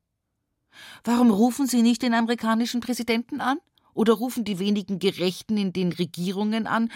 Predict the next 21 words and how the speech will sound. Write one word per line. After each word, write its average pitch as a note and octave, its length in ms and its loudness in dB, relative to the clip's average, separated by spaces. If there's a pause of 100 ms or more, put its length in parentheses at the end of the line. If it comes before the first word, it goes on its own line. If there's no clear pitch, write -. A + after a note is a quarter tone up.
(160)
und G3 160 0
sagen, F#3 440 2
welche A3 340 -2
Gefahren C3 540 -4
drohen? C3 440 -8 (600)
Vielleicht F3+ 440 0
kann A#3+ 180 2
ja B3 140 2
schon C4+ 200 -2
eher F#4 300 2
als - 220 -2
zweitausendachtundvierzig G3 1400 -2 (220)
ein G3 220 2 (100)
gutes F3+ 440 -4
Zeitalter C#3+ 800 -4
anbrechen.“ D#3 600 -8 (2000)
Die, A3+ 120 -2
wenn G3+ 140 -2
herunterschaut, F3+ 960 -8 (1700)
mein F3+ 140 -4
Rieterl, F#3 360 -6